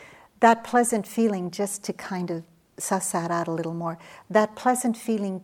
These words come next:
came along with the, with the smelling, with the contact,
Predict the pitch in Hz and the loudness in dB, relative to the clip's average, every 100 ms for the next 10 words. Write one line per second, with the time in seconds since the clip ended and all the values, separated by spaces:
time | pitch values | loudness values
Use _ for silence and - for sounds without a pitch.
0 | _ - 220 240 226 185 175 202 247 254 | _ -6 2 4 4 4 0 -2 -2 -4
1 | 185 165 175 _ - 185 - _ _ _ | -4 -10 -14 _ -6 -6 -6 _ _ _
2 | - 180 165 139 _ - 180 180 - - | -14 -4 -4 -4 _ -6 -4 -4 -4 -4
3 | - 170 165 160 147 - _ _ _ _ | -4 -4 -6 -8 -10 -14 _ _ _ _
4 | _ _ _ _ _ _ _ _ - 165 | _ _ _ _ _ _ _ _ -8 -8
5 | 165 - 196 208 - 208 | -10 -8 -6 -6 -4 -6